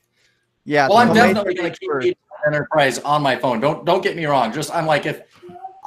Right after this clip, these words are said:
Speaker 2: where it stands right now, what I'm looking at, it looks like I'm going to Telegram. But I know Telegram. I've written about Telegram, right? I know Telegram goes down more than the corner store hooker. And I'm not expecting to have Telegram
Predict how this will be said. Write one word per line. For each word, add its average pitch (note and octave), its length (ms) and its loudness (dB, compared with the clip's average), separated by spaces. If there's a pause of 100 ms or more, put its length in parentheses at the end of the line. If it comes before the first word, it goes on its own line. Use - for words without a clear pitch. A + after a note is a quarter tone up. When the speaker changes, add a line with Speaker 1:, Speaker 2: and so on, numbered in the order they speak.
(360)
Speaker 2:
where F3 200 2
it A3+ 140 0
stands A3+ 400 0
right A#3 200 2
now, G3 200 2
what F3 120 2
I'm E3+ 80 -4
looking F#3 280 -2
at, F3 160 2
it C#3 80 -6
looks F3 220 -2
like E3 180 -4
I'm D#3+ 80 -4
going D3 280 -2
to A#2+ 60 -8
Telegram. G#2+ 640 -2
But B2 340 -4
I D#3 140 0
know G3+ 220 6 (500)
Telegram. G#2+ 480 2
I've C#3+ 160 0
written G#3+ 240 2
about B2 240 2
Telegram, G#2 500 -2
right? D#3 200 2
I D#3+ 40 0
know F#3 160 0
Telegram F3+ 520 0
goes D3 240 -4
down D#3 260 2
more C#3+ 160 -2
than C#3 140 -2
the B2 140 -4 (300)
corner D#3 340 -2
store C3 360 0
hooker. A#2+ 320 -2 (500)
And C#3+ 360 2 (180)
I'm D3 160 0
not F3+ 200 6
expecting F3 600 -2
to C#3+ 100 2
have E3+ 280 2
Telegram B2 840 0